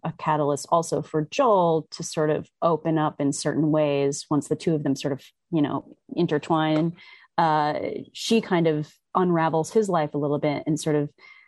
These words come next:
without any spoilers, he starts questioning, um, where his spirituality fits in his life and, you know,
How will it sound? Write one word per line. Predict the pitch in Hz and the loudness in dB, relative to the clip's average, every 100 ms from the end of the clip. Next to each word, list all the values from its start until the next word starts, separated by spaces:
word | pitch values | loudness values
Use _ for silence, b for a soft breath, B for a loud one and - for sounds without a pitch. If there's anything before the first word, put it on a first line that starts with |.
| B | B
without | - 165 156 - | -4 -2 -2 0
any | 160 | 0
spoilers, | 147 - 185 180 156 143 | 0 0 2 4 2 0
he | - | -2
starts | 180 165 151 | -2 -2 -4
questioning, | - 156 - 151 156 147 - - | -4 -4 -2 0 2 2 0 -4
um, | 151 - - | -4 -2 -4
where | - 190 202 196 | 0 2 4 2
his | 175 - | -2 -4
spirituality | - 170 165 - 151 151 147 151 147 - | -2 2 2 0 0 2 2 0 -2 0
fits | 175 - 156 | -2 -2 -2
in | 156 | 0
his | 143 | 0
life | 147 143 143 143 - | 0 0 0 -2 -4
and, | - 185 160 | -2 0 0
you | |
know, | 170 | -2